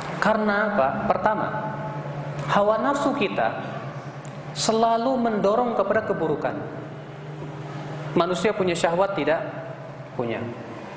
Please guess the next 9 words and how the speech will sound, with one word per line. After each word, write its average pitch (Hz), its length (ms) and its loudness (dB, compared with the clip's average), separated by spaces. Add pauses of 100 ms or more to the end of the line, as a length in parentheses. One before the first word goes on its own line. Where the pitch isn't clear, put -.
(600)
Syahwat 208 640 4
itu 226 400 2 (320)
terkadang 196 480 4
seringkali, 202 640 0
Pak, 139 200 0 (520)
mendorong 220 560 2
kita 240 240 2
kepada 226 400 2
kemaksiatan. 233 880 -2